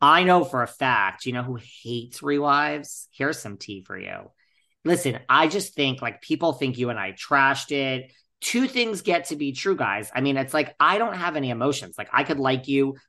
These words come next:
with one thing and not. The, I do think all these people at the Housewives that have podcasts are jealous of Bethenny.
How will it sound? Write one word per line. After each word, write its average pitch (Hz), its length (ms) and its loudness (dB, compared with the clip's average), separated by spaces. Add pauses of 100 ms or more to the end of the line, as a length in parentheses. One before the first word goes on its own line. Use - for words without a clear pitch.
with 113 100 -8
one 147 240 2
thing 139 160 -2
and 127 120 0
not. 120 220 0 (720)
The, 143 280 -2
I 226 180 2
do 185 260 -2
think 143 240 2
all 120 160 4
these 110 180 -6
people 107 680 -6
at - 160 -10
the 131 80 -4
Housewives 127 800 -2
that 113 120 -6
have 104 160 -10
podcasts 98 560 -4 (100)
are 113 200 0
jealous 92 560 -6
of 98 160 -14
Bethenny. 95 480 -14